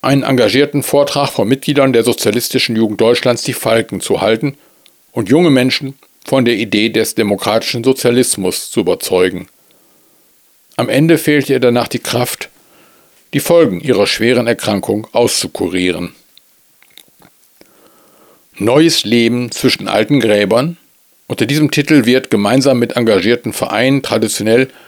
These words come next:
eine anregende Erinnerungskultur des Osnabrücker Servicebetriebs auf historischen Friedhöfen gepflegt.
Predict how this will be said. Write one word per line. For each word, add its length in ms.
eine 280
anregende 560
Erinnerungskultur 800
des 200
Osnabrücker 440
Servicebetriebs 1000
auf 120
historischen 600
Friedhöfen 680
gepflegt. 540